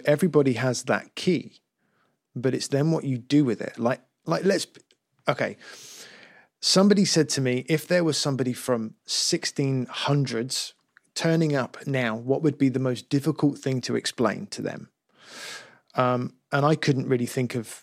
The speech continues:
many things. I said a few things. And, and he said, "I really do think it would be explaining, we have this cell phone in our hands that is attached to any information in the world,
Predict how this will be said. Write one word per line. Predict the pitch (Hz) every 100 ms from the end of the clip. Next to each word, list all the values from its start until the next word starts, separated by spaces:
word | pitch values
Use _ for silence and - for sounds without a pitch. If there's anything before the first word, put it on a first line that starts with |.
| _
many | 131 127 123
things. | 117 120 120 123
I | 113
said | 120 135
a | 120
few | - 127
things. | - - - _ _ -
And, | 139 135
and | 143 135
he | 147
said, | 139 131 -
"I | 139
really | 147 143 143
do | 135 135
think | - 131 110 113 - - _ _ _
it | 151
would | 151 135
be | 135
explaining, | 131 - 139 131 127 120 -
we | 139
have | 135 123
this | 127 123 - -
cell | - - 147
phone | 147 - 117 117
in | 117
our | 104
hands | - 113 - - 98
that | - 120
is | 120
attached | 120 135 135 -
to | - 127 120 _
any | 160 175 185
information | 160 151 - 135 127 131
in |
the | 123
world, | 123 120 - -